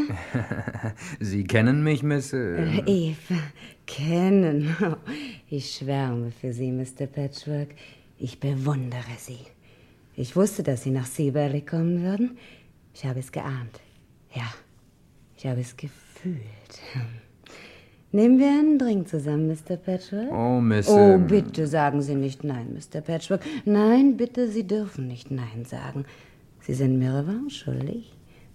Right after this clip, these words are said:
Speaker 2: Sie verstehen, wegen des Grapefruitsafts. Meine Schulter ist ganz klebrig und etwas ist herabgetropft.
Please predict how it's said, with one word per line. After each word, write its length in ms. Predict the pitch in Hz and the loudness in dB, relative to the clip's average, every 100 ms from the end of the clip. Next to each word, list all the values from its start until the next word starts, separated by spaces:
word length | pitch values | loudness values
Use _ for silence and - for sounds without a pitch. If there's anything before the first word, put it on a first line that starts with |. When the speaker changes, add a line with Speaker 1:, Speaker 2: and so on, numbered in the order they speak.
| - | -12
Speaker 2:
Sie 100 | 127 | -10
verstehen, 520 | 120 123 - 196 135 - - - - - - - 139 | -8 -6 -2 0 0 -4 -16 -20 -20 -20 -20 -16 -8
wegen 220 | 127 123 | -6 -4
des 180 | 127 - | -6 -4
Grapefruitsafts. 1120 | 139 131 131 - 127 - 160 151 - - - - - - - - | -2 -2 -4 -10 -10 -10 -12 -12 -16 -20 -20 -20 -20 -20 -18 -4
Meine 200 | 127 123 | -2 0
Schulter 420 | - 156 147 156 | 2 2 4 2
ist 140 | 156 - | 0 -2
ganz 340 | 160 160 - | -2 -2 -8
klebrig 720 | - 190 202 143 131 131 - - - - - - | -10 -6 -6 -6 -8 -10 -18 -20 -20 -20 -14 -6
und 120 | 139 | 0
etwas 380 | 151 151 160 139 | 2 2 2 0
ist 160 | 131 | -2
herabgetropft. 880 | 160 135 117 - 123 - 123 123 - | 0 0 -2 -6 -10 -6 -6 -6 -10